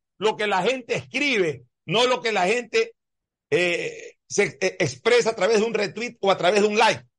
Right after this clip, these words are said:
Y claro, como la gente le tiene terror a ser empapelada, entre comillas, por lo que la gente responde, entonces, por eso no,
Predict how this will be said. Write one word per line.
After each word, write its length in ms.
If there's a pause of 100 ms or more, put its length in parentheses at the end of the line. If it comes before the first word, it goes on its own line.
(140)
Y 120
claro, 440 (920)
como 200
la 120
gente 200
le 100
tiene 240
terror 580 (640)
a 140
ser 180
empapelada, 920 (140)
entre 260
comillas, 540 (240)
por 140
lo 80
que 100
la 120
gente 260
responde, 600 (340)
entonces, 520 (120)
por 160
eso 180
no, 400